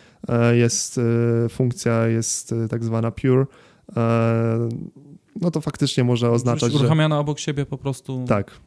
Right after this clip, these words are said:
Speaker 1: tak.
Speaker 2: Ile tylko
Speaker 1: Co ma jakby tutaj w, no, w dzisiejszych jakby czasach faktycznie jak skalujemy, to nie skalujemy, jak to się mówi, e, wzwyż, tylko wszerz, tak? E,
Speaker 2: Mhm.
Speaker 1: więc, e, e, jest to, e, też w-, właśnie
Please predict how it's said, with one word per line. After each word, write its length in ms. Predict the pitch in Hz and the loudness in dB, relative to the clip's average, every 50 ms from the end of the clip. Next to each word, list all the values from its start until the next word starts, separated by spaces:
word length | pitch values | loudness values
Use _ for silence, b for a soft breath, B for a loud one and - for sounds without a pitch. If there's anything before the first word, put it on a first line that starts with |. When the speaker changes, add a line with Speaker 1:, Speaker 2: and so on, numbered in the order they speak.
| _ _ _ _ | _ _ _ _
Speaker 1:
tak. 160 | - - 104 110 - _ b b b b b b b b b b b 123 127 | -12 -12 -12 -12 -14 _ b b b b b b b b b b b -20 -20
Speaker 2:
Ile 120 | 123 120 120 | -18 -18 -18
tylko 380 | _ - - - - 117 117 110 - | _ -20 -20 -16 -14 -14 -14 -14 -10
Speaker 1:
Co 220 | - - 120 117 | -2 0 0 2
ma 180 | 113 120 117 117 | 2 2 2 2
jakby 260 | 117 117 113 117 117 | 0 0 -2 -4 -4
tutaj 360 | - 117 - 117 113 117 117 110 | -4 -2 -2 0 0 0 0 -2
w, 160 | - - - 127 117 117 117 117 117 113 113 | -4 -6 -2 0 2 2 2 2 2 2 0
no, 140 | 120 113 110 113 - | 0 -2 -2 -4 -8
w 300 | 147 135 117 117 113 113 113 120 - | -8 -4 -4 -2 -2 -2 -4 -6 -8
dzisiejszych 500 | - 127 117 - 123 120 113 - 120 - | -6 -6 -2 0 0 0 0 -2 -4 -4
jakby 220 | - 117 110 117 113 | -4 -4 -4 -4 -4
czasach 300 | - 120 - - 117 - | -4 -4 -4 -4 -8 -8
faktycznie 400 | - 120 - - 120 - 123 117 | -8 -10 -8 -8 -8 -6 -4 -4
jak 180 | 113 110 - | -4 -4 -6
skalujemy, 520 | - - - 117 117 117 120 117 117 117 110 | -8 -6 -2 0 2 2 2 2 0 -2 -2
to 120 | - 117 | -2 -4
nie 120 | 113 113 | -4 -4
skalujemy, 580 | 113 - - - 117 113 117 117 113 117 117 117 B B B B B B B B B B - | -6 -6 -6 -4 -2 -2 -2 -2 -2 -2 -4 -4 B B B B B B B B B B -12
jak 100 | - - | -10 -6
to 80 | - 120 | -4 -4
się 140 | - - 123 | -2 0 0
mówi, 540 | 120 117 117 110 117 113 113 117 117 113 131 151 - - | 2 2 2 2 2 2 2 4 2 2 -2 -4 -6 -6
e, 340 | - 117 117 113 113 110 113 | -6 -4 -4 -2 -2 -4 -4
wzwyż, 500 | 110 110 113 113 117 117 143 156 156 - | -6 -6 -6 -6 0 2 2 2 2 2
tylko 240 | - 135 127 - 123 | 0 -2 -2 -2 -2
wszerz, 420 | - - - 135 117 110 - - | -2 -2 0 0 0 0 -2 -4
tak? 340 | - - 117 123 123 - - | -4 -4 -4 -4 -4 -6 -8
E, 40 | 120 | -8
Speaker 2:
Mhm. 260 | 113 110 110 110 110 | -6 -4 -4 -4 -4
Speaker 1:
więc, 440 | 110 - 113 110 107 - - - - | -4 -6 -6 -6 -6 -8 -10 -8 -6
e, 220 | 113 110 113 110 110 B B B B B B B B 208 131 | -6 -4 -4 -6 -8 B B B B B B B B -8 -6
e, 640 | 110 110 110 110 110 110 110 110 110 110 110 110 113 | -4 -2 -2 -2 -2 -2 -2 -2 -2 -2 -2 -2 -2
jest 340 | 110 113 - - - - | -2 -4 -6 -8 -8 -4
to, 320 | - 120 107 110 110 120 170 202 - _ _ - 120 110 110 110 | -2 0 0 0 -2 -4 -6 -12 -16 _ _ -6 -4 -4 -4 -4
e, 40 | 107 | -2
też 240 | - 120 107 104 - | -2 -4 -4 -4 -8
w-, 320 | - - - - - - - | -14 -18 -20 -20 -20 -20 -14
właśnie 580 | - 123 110 107 - - - 110 110 110 107 | -12 -12 -10 -10 -10 -8 -6 -6 -4 -4 -6